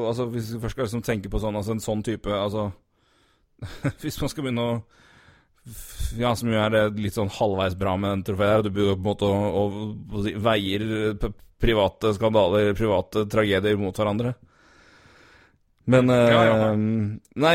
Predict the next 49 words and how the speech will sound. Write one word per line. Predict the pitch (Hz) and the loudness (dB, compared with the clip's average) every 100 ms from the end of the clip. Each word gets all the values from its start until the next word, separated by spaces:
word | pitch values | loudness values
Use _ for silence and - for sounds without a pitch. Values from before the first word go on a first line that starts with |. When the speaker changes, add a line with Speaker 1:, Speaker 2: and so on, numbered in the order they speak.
| 156 | 8
Speaker 1:
jeg, | 147 147 | 6 6
men | |
jeg | 147 147 127 | 4 4 0
synes | 135 127 | -4 -2
jo, | |
med | 135 131 | -2 0
tanke | 127 107 | 0 0
på | - | -4
sesongen | 120 123 101 110 | 0 0 2 2
og, | 117 117 | 2 2
og | 120 117 113 | 2 2 0
det | 113 | -2
hele | 123 113 | 0 0
biten | 104 101 92 113 | -2 -4 -4 -2
og | 110 113 | -2 -2
historien | - 104 104 107 | -4 -4 -2 -2
rundt | 101 92 | -2 -2
der, | 110 107 | 0 0
og, | 104 | 0
og | 113 110 | -2 -2
comeback | - 101 101 101 - | -2 -2 -2 -2 -4
og | 107 | -6
hat-trick | 98 101 101 | -6 -8 -6
og | 110 | -2
det | 101 | -2
som | 101 131 | 0 0
er, | 156 | 2
så | 135 | 0
Bobby | 117 107 104 | 0 0 2
Ryan | 101 113 113 | 2 2 0
er | 85 | -2
jo | 90 95 92 101 101 - - - | -2 -4 -6 -8 -14 -20 -20 -18
et, | 87 98 _ | -14 -14 _
et | - - | -20 -14
supert | - - 107 90 - 98 | -12 -6 -4 -4 -4 -4
valg | 101 107 | -2 -2
der. | 104 110 104 - _ _ _ _ _ _ _ _ _ _ _ | -2 -2 -2 -10 _ _ _ _ _ _ _ _ _ _ _
Speaker 2:
Mm. | 127 110 | -18 -16
Speaker 1:
For | 98 117 107 | -8 -2 0
å, | 107 104 101 104 101 101 | 2 2 2 0 -2 -4
um, | 101 101 101 101 | -4 -6 -8 -6
komme | - 110 | -2 -2
tilbake | 104 107 95 - | 0 0 0 0
igjen | 113 101 | -2 -2
til | 98 | -4
hockeyen | 101 - - 104 | -6 -6 -6 -4
og, | 104 101 | -2 -2
liksom, | 95 95 | -2 -2
ja. | 98 98 | -2 -4